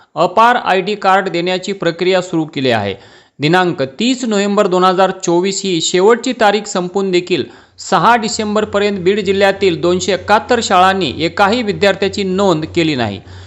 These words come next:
बीड जिल्हा परिषदेच्या शिक्षण विभागातील समग्र शिक्षा विभागाच्या वतीने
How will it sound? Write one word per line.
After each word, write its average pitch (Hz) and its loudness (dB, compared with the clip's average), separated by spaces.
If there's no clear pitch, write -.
बीड 226 4
जिल्हा 240 4
परिषदेच्या 214 0
शिक्षण 254 -2
विभागातील 208 2
समग्र 240 2
शिक्षा 214 -2
विभागाच्या 185 2
वतीने 175 0